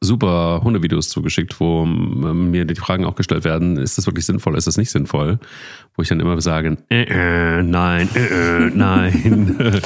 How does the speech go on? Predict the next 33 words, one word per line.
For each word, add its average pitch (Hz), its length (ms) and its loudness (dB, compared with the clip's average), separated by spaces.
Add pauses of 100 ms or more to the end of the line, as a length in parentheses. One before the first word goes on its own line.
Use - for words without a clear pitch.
(760)
Ähm, 90 680 0
das - 260 -2
hat 113 160 -2
schon 107 160 0
teilweise 98 440 0
kuriose 92 500 2
Züge, 78 580 0
oder? 139 380 0 (180)
Und, 87 340 0
und, 87 160 0
und 85 120 -2
vor 85 120 2
allen 95 140 0
Dingen 101 160 0
auch, 90 240 -2 (800)
man 92 180 0
neigt 92 240 0
ja 127 80 2
dann 110 140 0
auch 107 120 -4
dazu, 98 400 0
zu 95 100 2
sagen, 85 260 -2
„Ah, 78 260 -2
das - 240 -4
muss 90 140 -2
doch - 120 -12
mein 71 140 -4
Hund 67 140 -4
auch - 100 -8
mal 80 60 -4
können.“ - 220 -4
Oder 87 280 0